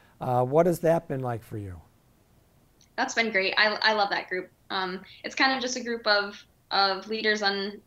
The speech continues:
Speaker 2: on the teams. Um, every, every sport is represented, so it's nice to, to speak with them. It, again, kind of bouncing off ideas and, and kind of brainstorming ways that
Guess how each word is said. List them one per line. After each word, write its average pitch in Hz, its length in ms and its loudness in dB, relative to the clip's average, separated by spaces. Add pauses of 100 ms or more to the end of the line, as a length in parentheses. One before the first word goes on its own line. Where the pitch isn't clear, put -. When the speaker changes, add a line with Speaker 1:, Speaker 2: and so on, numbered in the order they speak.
(140)
Speaker 2:
on 196 220 2
the 190 60 -4
teams. 196 720 -6
Um, - 80 -4
every, 196 480 0 (180)
every 202 160 -2
sport 190 360 0
is 185 140 -2
represented, 180 560 -2
so 185 380 2 (460)
it's - 260 -6
nice 214 360 2
to, 190 280 0 (220)
to 220 100 -4
speak 208 300 -4
with 196 120 0
them. 185 240 6
It, 151 200 2
again, 208 360 2
kind 196 220 0
of 185 220 -4 (400)
bouncing 208 400 0
off 196 160 0
ideas 185 580 0
and, 180 300 -2 (420)
and 190 240 -2
kind 202 160 -2
of 190 100 -4
brainstorming 185 640 0
ways 180 280 2
that 180 240 4